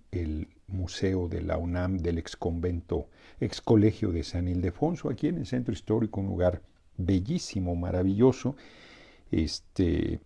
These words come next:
después del conflicto estudiantil, pues, dejó de ser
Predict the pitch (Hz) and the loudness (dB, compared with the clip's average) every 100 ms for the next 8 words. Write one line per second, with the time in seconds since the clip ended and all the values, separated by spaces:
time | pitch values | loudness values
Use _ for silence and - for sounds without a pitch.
0 | - 107 - 110 98 92 95 85 95 - | 0 2 4 4 4 2 0 -2 -4 -6
1 | - - 82 80 87 85 78 78 87 82 | -10 -4 -4 -4 -4 -4 -4 -4 -2 -4
2 | - 87 | -4 -8